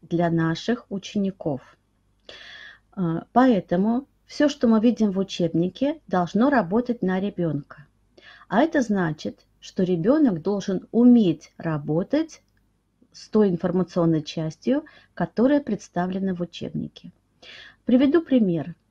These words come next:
Литературное чтение, второй класс, часть первая,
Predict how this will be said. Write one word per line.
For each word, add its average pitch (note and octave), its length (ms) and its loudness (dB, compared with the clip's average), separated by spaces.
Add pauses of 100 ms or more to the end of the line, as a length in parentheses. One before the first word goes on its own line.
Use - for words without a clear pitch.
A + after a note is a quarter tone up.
Литературное B3 760 0
чтение, E3+ 840 -4
второй G3+ 420 0
класс, A3+ 520 -4 (140)
часть - 400 -2
первая, D#3+ 500 -4